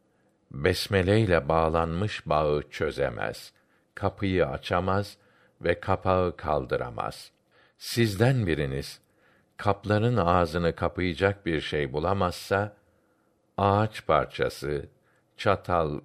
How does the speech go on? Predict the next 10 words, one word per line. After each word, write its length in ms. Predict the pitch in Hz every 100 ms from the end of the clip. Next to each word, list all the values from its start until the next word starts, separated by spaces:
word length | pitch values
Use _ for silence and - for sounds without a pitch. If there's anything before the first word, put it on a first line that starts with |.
| -
kaşık, 540 | 95 87 98 92 - _ _ _ _ -
kepçe 480 | 110 104 - 131
gibi 320 | 110 82 76 73
bir 140 | 80
malzemeyi 880 | 73 80 80 73 80 78 90 101 101 _ _ _ _ _ _
besmele 600 | 78 101 101 - 107 113
çekerek 680 | 113 78 - 82 76 - -
koymayı 640 | - 104 95 90 90 67
ihmal 400 | 78 78 71 64
etmesin. 720 | 64 - 58 - - 57 50